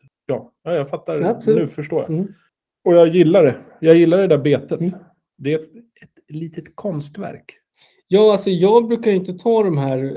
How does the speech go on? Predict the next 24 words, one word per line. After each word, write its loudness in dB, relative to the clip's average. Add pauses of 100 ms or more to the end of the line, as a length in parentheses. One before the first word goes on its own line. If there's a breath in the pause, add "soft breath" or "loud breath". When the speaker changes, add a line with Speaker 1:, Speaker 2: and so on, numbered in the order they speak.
Speaker 2:
eh, -8
men, -4
men -2
varför 4
jag 8
går 0
igång -2
på -4
det -4
här, -6
det -6
var 2
just -6
för -6
att -8 (340 soft breath)
jag -4
tror, 2
jag 4
har 4
inte -2
sett -6
det -4
i 0
verkligheten, -4